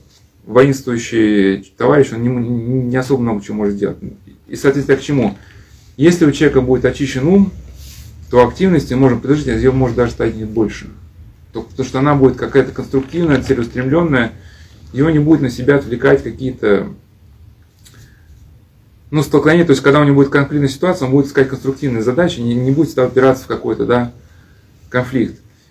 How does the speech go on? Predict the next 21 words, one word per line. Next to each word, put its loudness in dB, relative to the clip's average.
Ну 0
и, 0
соответственно, 4
когда 4
мы 8
совершаем 0
активность -4
в -14
какой-то -2
мире, 0
мы 0
должны 2
всегда -2
помнить -2
вот -6
об 2
этом 2
внутреннем -2
ядре. -2
Насколько 2
вот 4